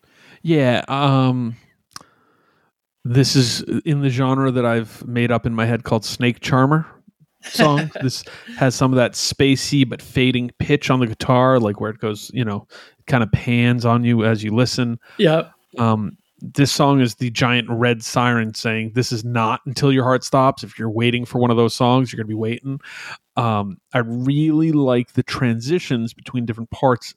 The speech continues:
Speaker 1: of this song. Uh, there's this kind of consistent flow for, for what I would describe as a somewhat busy song. There's a lot going on, right?
Speaker 2: For sure.
Speaker 1: Uh, the vocal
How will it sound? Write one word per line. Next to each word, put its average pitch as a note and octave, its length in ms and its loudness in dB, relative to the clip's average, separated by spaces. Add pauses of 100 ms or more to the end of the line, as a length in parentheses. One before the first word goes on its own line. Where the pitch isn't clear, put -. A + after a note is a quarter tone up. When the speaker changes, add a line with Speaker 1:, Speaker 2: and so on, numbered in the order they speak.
Speaker 1:
of A2 140 -8
this A2 160 -8
song. G#2+ 480 2 (880)
Uh, G2 340 -4 (180)
there's A#2+ 200 4
this A#2 160 -4
kind A#2+ 220 0
of G#2+ 60 -6
consistent - 720 -2
flow D3 540 0
for, A#2 360 0
for - 140 -2
what C3+ 160 2
I E3 60 2
would F3 160 0
describe C3+ 340 -2
as G#2+ 80 -8
a G#2 60 -10
somewhat C3+ 480 -2
busy B2 320 0
song. A2 520 -4
There's A#2 140 -4
a B2 40 0
lot C3+ 200 2
going A#2 220 -2
on, G#2 320 -2
right? A#2+ 160 -2
Speaker 2:
For D3+ 80 -2
sure. A#2+ 340 2 (560)
Speaker 1:
Uh, A2+ 220 2
the A2+ 120 0
vocal C3 680 0